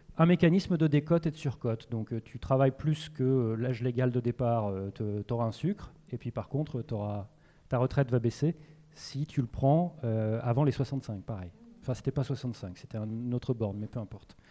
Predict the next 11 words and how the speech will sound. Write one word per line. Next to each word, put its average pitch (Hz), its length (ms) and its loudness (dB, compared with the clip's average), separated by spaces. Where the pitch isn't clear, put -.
C'est - 140 -4
la 117 140 4
même 131 180 0
logique. 107 440 -8
Euh, 131 220 8
vous 143 140 4
remarquerez 185 420 8
d'ailleurs, 170 260 8
je - 80 -6
fais 147 80 2
une, 131 100 2